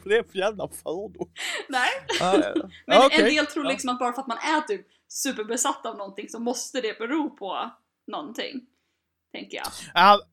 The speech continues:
Speaker 1: <clears throat> ja, det är nog mycket möjligt, men jag tycker mest synd om de människorna som inte har det. Jag menar, jag älskar Batman.
Speaker 2: Ja.
Speaker 1: Alltså, det, det, det är ju verkligen en passion jag har, liksom att, eh, jag och Amanda Heidi spelar ju i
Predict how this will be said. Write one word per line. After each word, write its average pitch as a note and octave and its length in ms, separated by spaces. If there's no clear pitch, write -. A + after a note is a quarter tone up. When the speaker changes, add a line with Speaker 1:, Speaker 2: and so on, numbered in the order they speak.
Speaker 1:
<clears throat> A#3 280
ja, B3 440
det G#3 160
är G#3 80
nog A#3+ 180
mycket G3 220
möjligt, E3 340
men D3+ 160
jag D3+ 200
tycker E3 180
mest G3+ 280
synd C3+ 320
om D#3+ 100
de D3+ 160
människorna C#3+ 500
som C#3+ 140
inte C#3+ 120
har B2+ 440
det. - 60
Jag C#3+ 120
menar, C#3+ 180
jag C#3 280
älskar F3 460
Batman. - 540
Speaker 2:
Ja. A3 360
Speaker 1:
Alltså, A#2+ 360
det, C3+ 220
det, D3+ 240
det D#3 100
är F3 140
ju B2 200
verkligen D3 420
en C3+ 100
passion C3 420
jag B2 120
har, A2+ 300
liksom D2+ 280
att, A#2+ 140
eh, A2+ 460
jag D3 160
och C3 100
Amanda C#3 400
Heidi C3 400
spelar C#3+ 460
ju C#3 140
i D3 220